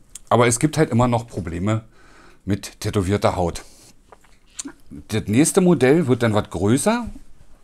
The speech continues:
und, äh, was, was sie rausbringen wollen. Und da kommt das Luftkissen von unten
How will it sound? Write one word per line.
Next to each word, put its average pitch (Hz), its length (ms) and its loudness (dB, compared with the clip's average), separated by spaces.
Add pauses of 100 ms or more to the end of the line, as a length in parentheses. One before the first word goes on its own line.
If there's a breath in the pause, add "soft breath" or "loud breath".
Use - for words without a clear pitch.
und, 120 480 2
äh, 110 420 2
was, 117 200 -2
was 113 180 -2
sie 117 80 -2
rausbringen 123 460 0
wollen. 139 360 2 (480 loud breath)
Und 101 140 -2
da 110 80 2
kommt 117 220 0
das 120 80 -2
Luftkissen 117 420 -2
von 107 160 -4
unten 120 540 -2